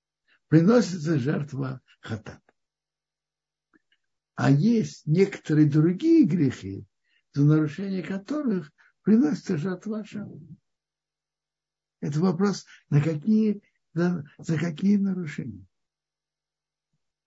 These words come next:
Мгм. Может быть,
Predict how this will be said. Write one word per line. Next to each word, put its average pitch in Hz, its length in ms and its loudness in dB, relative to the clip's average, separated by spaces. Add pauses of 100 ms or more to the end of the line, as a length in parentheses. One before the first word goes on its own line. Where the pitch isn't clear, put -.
(2750)
Мгм. 104 440 -10 (3500)
Может 156 280 -2
быть, - 380 -4